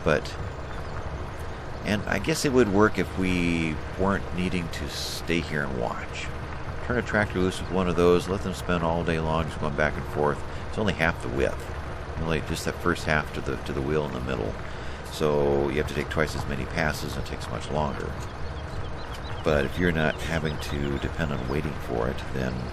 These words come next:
yeah, that's fine. All right, this end stops like so. And the other one's gonna leave a path just like this one.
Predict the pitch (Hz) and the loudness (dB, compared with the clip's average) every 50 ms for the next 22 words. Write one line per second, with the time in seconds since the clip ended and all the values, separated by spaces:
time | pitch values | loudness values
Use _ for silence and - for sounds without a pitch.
0 | - - - - 196 208 - - - - 92 - - - 58 53 57 64 - - | -8 -6 -4 -2 -2 -2 -2 -2 -2 -2 -2 -2 -2 -4 -4 -4 -2 -2 -4 -4
1 | - - - - - - - - - - - - - - - - - - - - | -6 -6 -8 -8 -8 -8 -8 -8 -8 -8 -8 -8 -8 -8 -8 -8 -8 -8 -8 -8
2 | - - - - - - - - - - - - - - - - - - - - | -8 -6 -6 -6 -6 -6 -6 -6 -4 -4 -4 -6 -6 -6 -6 -6 -6 -6 -6 -6
3 | - - - - - - - - - - - - - - - - - - - - | -8 -8 -6 -6 -6 -4 -6 -6 -6 -6 -6 -6 -6 -6 -6 -6 -6 -6 -6 -4
4 | - 78 82 69 64 62 - 107 117 - - 120 117 120 120 120 120 117 - - | -2 0 2 2 2 2 2 0 -2 0 0 0 2 2 2 2 0 -2 -4 -4
5 | - - 101 107 110 110 - - - - - - - - - - - - - - | -2 2 2 4 4 2 0 -4 -6 -6 -6 -6 -6 -6 -6 -6 -6 -6 -6 -8
6 | - - - - - - - - - - - - - - - - - - - - | -8 -8 -8 -8 -8 -8 -8 -8 -10 -10 -10 -8 -8 -8 -8 -8 -8 -8 -8 -8
7 | - - - - - - - - - - - - - - - - - - - - | -8 -8 -8 -8 -8 -8 -8 -8 -8 -8 -8 -8 -8 -6 -6 -6 -6 -8 -8 -10
8 | - - - - - 71 76 78 90 104 110 - - - - - - - 76 67 | -10 -10 -10 -10 -8 -6 -4 0 0 0 0 0 -2 -4 -6 -2 0 2 2 4
9 | 65 64 65 82 107 135 139 - - - - - - - - - - - - - | 4 4 4 4 4 2 0 -4 -6 -10 -10 -10 -10 -10 -10 -10 -10 -10 -10 -10
10 | - - - - - - - - - - - 82 82 80 85 92 98 98 95 92 | -10 -10 -10 -10 -10 -10 -10 -10 -10 -8 -6 -4 -2 0 2 4 4 4 4 2
11 | - - 92 87 87 90 87 85 82 73 - - - - - 80 80 - - - | 2 0 -2 0 2 2 2 2 0 -2 -2 -6 -6 -2 0 0 0 0 -2 -4
12 | 101 95 - 92 87 76 - 73 69 - - 50 50 | -4 -2 0 0 -2 0 -2 -4 -6 -6 -6 -8 -8